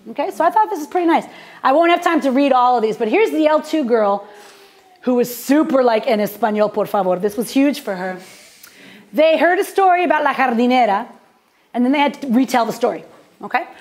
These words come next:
Había una vez una jardinera que se llamaba María Elena, Ella le gustaba, so we're missing some direct object marking.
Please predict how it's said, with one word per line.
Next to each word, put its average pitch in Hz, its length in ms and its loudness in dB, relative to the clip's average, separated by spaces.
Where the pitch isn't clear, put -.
Había 285 260 2
una 554 140 0
vez 480 160 2
una 392 140 2
jardinera 294 500 0
que 185 80 -8
se 254 100 -2
llamaba 220 320 2
María 262 220 2
Elena, 202 340 -4
Ella 359 320 2
le 320 160 2
gustaba, 247 480 0
so 247 160 -4
we're 254 100 0
missing 247 300 -6
some 269 160 -6
direct 254 240 -2
object 233 260 -2
marking. 190 300 -14